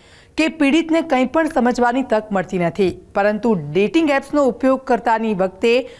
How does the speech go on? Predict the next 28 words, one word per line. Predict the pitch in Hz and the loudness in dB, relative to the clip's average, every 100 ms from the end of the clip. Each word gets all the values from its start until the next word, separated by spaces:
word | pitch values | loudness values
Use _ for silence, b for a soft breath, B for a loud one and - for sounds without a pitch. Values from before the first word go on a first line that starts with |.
| B B - | B B -2
સુરક્ષાની | 277 311 320 320 294 311 330 | 2 2 2 0 0 2 0
ચિંતાઓને | 320 247 240 233 254 269 277 | -2 0 2 2 0 2 0
અવગણવી | 214 214 208 233 247 | 0 -2 0 0 0
જોઈએ | 202 196 180 | 0 0 0
નહીં. | 170 165 165 - B B B B 254 | 0 -4 -6 -10 B B B B -4
એક્સપર્ટનું | 262 - 339 330 320 | -4 -2 0 2 2
માનવું | 294 285 302 | 2 0 0
છે | 339 | 0
કે | 302 | -2
ડેટિંગ | 226 226 226 294 | 0 0 0 2
એપ્સનો | 262 262 262 269 | 0 0 -2 -2
સેફટી | 269 196 190 - 262 | 0 -2 -2 -4 -2
અને | 247 233 | 0 0
સાવધાની | 220 190 190 220 | 0 0 0 -2
સાથે | 240 226 240 | 0 0 2
ઉપયોગ | 202 - 220 220 | 0 0 -2 2
કરવો | 226 220 | 0 0
ખૂબ | 254 - 202 202 | -2 -2 0 0
જ | 220 - | -2 -2
જરૂરી | 185 147 151 | -2 -2 -4
છે. | - - - - b b b b - | -4 -6 -8 -20 b b b b -2
આપ | 214 180 165 | 0 0 -2
ડેટિંગ | 202 233 311 294 | -2 2 2 2
એપનો | 294 269 | 2 0
ઉપયોગ | 247 254 247 | 0 0 -2
કરી | 247 233 208 | 0 -2 0
રહ્યા | 196 214 | 0 0
છો | - 180 180 | -2 -4 -6